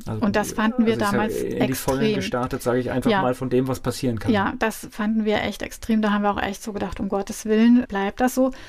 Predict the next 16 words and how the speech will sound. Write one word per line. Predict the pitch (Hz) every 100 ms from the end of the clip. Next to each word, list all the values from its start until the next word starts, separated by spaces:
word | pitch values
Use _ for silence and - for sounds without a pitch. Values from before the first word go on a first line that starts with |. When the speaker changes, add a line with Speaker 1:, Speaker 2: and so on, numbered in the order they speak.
| - - - - - - - - -
Speaker 2:
Nee, | 240 214 226 262
also | 220 226 240 - - 247 -
es | 226
sind | 254 269 262
im | 233
Schnitt | - 233 254 277 -
zweihundertfünfzig | 240 240 240 - 240 233 -
Familien, | 226 220 233
die | 214
im | 208
Jahr | 196 190
bei | 196 247
uns | 285 262
sind | 254 247 247
und | 254 214 214 -
so | 220 214 - -